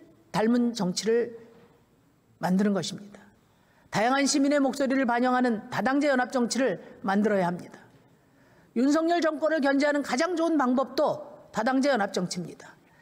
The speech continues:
민생 정치를 가장 잘할 수 있는 방법도 다당제 연합 정치입니다. 우리 앞에 난제를 해결하고 미래로 나아가는 가장 빠른 방법도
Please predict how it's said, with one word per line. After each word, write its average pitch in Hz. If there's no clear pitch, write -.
민생 294
정치를 311
가장 320
잘할 311
수 370
있는 349
방법도 262
다당제 311
연합 233
정치입니다. 196
우리 262
앞에 269
난제를 254
해결하고 247
미래로 320
나아가는 269
가장 240
빠른 370
방법도 247